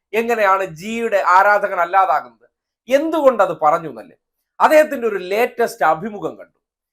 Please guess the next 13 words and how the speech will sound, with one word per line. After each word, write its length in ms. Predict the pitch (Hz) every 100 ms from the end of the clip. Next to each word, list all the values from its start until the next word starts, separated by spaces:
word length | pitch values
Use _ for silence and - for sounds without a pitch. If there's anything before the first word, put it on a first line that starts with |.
| _ -
അഭിമുഖം 540 | 196 240 320 330 294 277
എന്ന് 120 | 226
പറഞ്ഞാൽ 400 | 185 180 170 180 - -
അത് 160 | 196 214
ജി 500 | 180 170 285 330 -
നമ്മുടെ 300 | 220 220 233
നാട്ടിൽ 480 | 202 202 - 214 214
നടപ്പാക്കിയതാണ്. 680 | 175 196 202 202 196 131 107 - _ 170
അതായത് 300 | 196 190 196
ഈ 200 | 196 -
തെരഞ്ഞെടുപ്പ് 460 | 190 208 233 233 226
കാലമൊക്കെ 380 | 202 202 196 190
വരുമ്പോ 460 | 165 143 147 160